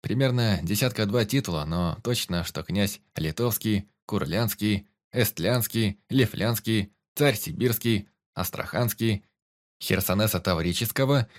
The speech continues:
и прочее, прочее. "По указу его императорского величества, кадет Василий Пахомов явился!" Отдаю честь наклоном головы. Я гляжу поверх головы монаршей особы.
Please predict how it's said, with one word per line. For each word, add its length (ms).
и 80
прочее, 440
прочее. 520
"По 80
указу 560
его 320
императорского 680
величества, 880
кадет 380
Василий 380
Пахомов 500
явился!" 720
Отдаю 380
честь 280
наклоном 420
головы. 440
Я 140
гляжу 340
поверх 340
головы 320
монаршей 500
особы. 500